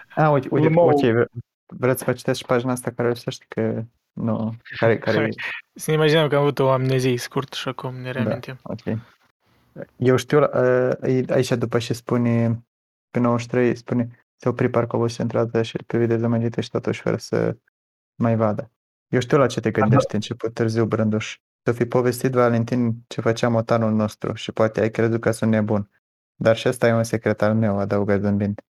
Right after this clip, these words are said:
Speaker 1: Agripina întoarse capul spre el, încruntându-și ușor sprâncenele. Nu înțeleg ce vrei să spui.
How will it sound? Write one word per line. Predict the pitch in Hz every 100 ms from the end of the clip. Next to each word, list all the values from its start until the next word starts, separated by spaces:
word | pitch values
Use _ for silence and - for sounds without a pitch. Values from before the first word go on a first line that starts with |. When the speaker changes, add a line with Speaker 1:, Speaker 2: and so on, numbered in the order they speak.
| _ _ _
Speaker 1:
Agripina | - 110 107 107 120
întoarse | 113 113 113 -
capul | - 117 107 110 -
spre | - - 120
el, | 113 110 - -
încruntându-și | - - 120 120 120 117 -
ușor | - -
sprâncenele. | - - 113 - 110 113 - _ _ _ _ _ _ _ _ _ -
Nu |
înțeleg | 165 151 143 120
ce | 123
vrei | 120
să | 117 117
spui. | - - -